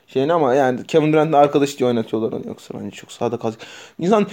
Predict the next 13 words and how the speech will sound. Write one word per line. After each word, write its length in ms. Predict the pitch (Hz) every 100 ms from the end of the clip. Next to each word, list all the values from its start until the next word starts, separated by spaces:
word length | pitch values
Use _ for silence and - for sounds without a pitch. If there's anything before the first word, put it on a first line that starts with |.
| -
Yasin 320 | - 220 240 262
Yıldırım 320 | 262 254 254
sormuş. 280 | 247 208 180
Et 160 | 180
Yasin 320 | 180 185 185
Hoca. 280 | 175 127 120
Pardon, 280 | 135 131 123
et 160 | 139 147
Yasin 280 | 143 143
ya. 160 | 143 113
Yasin 300 | 117 120 120
Hoca 160 | 117 104
sormuş. 300 | 107 107 -